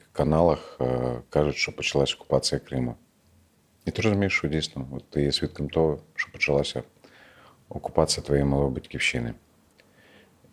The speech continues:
І оце почуття безпорадності і безсилля,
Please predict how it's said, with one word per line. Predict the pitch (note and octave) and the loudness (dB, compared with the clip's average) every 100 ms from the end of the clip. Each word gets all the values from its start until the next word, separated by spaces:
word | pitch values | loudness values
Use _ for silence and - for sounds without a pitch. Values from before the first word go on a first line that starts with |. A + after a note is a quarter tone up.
| - - | -6 4
І | E2+ | 6
оце | E2 E2 F2+ | 6 6 2
почуття | - - D#2 E2 | 2 0 4 4
безпорадності | D2+ - F2 D#2+ D2 C#2 - - C#2+ C#2+ | 4 2 4 4 4 0 -2 0 4 4
і | C#2 C#2+ C#2 C2 | 2 2 2 0
безсилля, | C#2 - - A2 A2 E2 | 2 4 4 6 4 4